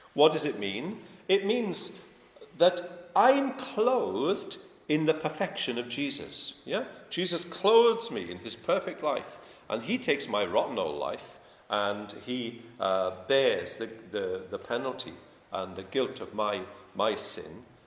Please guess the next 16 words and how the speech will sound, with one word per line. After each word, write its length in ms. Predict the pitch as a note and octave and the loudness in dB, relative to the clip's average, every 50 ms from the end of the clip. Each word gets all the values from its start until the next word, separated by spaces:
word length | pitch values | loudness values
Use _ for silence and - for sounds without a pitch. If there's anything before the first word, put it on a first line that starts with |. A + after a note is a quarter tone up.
| _ _ | _ _
uh, 320 | - F#2 F#2 F2+ F2 F2+ - - | -4 -4 -2 -2 -4 -4 -4 -4
on, 260 | G2 G2+ G#2 G2+ G2+ - - | -4 -4 -4 -6 -8 -10 -8
on 220 | - F2+ G2 G2+ F#2 | -6 -6 -6 -6 -8
the 80 | F#2 | -12
cross. 680 | G2 - - G2+ - - - - - - - - - - - - - _ - - _ - - - - - - - | -14 -10 -10 -10 -10 -10 -12 -14 -12 -12 -12 -12 -14 -16 -20 -20 -20 _ -20 -20 _ -18 -18 -18 -18 -20 -14 -10
Me 260 | A#2 C#3 E3+ A3 A#3+ | -4 -2 0 2 2
in 80 | - | 2
my, 160 | B2 G#2+ G#2+ G#2+ - - - - - - | 4 4 2 2 0 -8 -14 -16 -8 -8
in 280 | A2+ A2 A2 B2+ B2 G#2+ | -6 -6 -4 -4 -6 -4
his 220 | B2 C3 - - | -4 -4 -4 -2
perfection, 640 | - G#2+ - - - E2+ - - - - E3 G3 - - - - - - | -4 -6 -4 -2 -4 -6 -4 -6 -6 -6 -6 -6 -8 -12 -18 -20 -20 -20
he 340 | - - - G3 G#3+ A3 F3 A#2 | -18 -8 -6 -4 -4 -2 -4 -4
in 120 | G2+ F#2+ | -6 -4
my 220 | G2 G#2 B2+ C3 | -2 -2 -2 -2
filth. 500 | B2+ - - - A#2+ G2+ - - - - - - - _ _ _ _ _ _ _ _ _ _ _ _ _ _ _ _ _ _ _ | -2 -6 -8 -8 -8 -8 -8 -12 -20 -20 -20 -20 -20 _ _ _ _ _ _ _ _ _ _ _ _ _ _ _ _ _ _ _
Yeah? 160 | - D3 B3 | -6 -6 -4